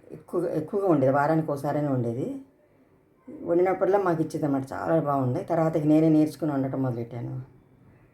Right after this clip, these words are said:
టేస్ట్ మాత్రం సేమ్ చికెన్ ఫ్రైలానే ఉంటుందండి. తప్పకుండా ట్రై చేయొచ్చు ఇది.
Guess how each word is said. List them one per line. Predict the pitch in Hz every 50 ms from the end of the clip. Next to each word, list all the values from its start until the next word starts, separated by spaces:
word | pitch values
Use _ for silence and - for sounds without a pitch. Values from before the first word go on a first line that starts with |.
| _ _ _ _ _ _ -
టేస్ట్ | - 165 170 165 - 180
మాత్రం | 170 160 160 - 160 160 151 147 147
సేమ్ | - - - - - 170 175 170 147 135 - - - _ _ _ _ _ _ - - - 170
చికెన్ | 156 170 156
ఫ్రైలానే | 156 156 147 139 147 143 143
ఉంటుందండి. | 135 127 127 120 123 123 127 139 - - - - _ - -
తప్పకుండా | 156 - - - 160 160 170 170 170
ట్రై | 170 156 147 143
చేయొచ్చు | 135 151 135 131 131 - - 123
ఇది. | 127 165 254 269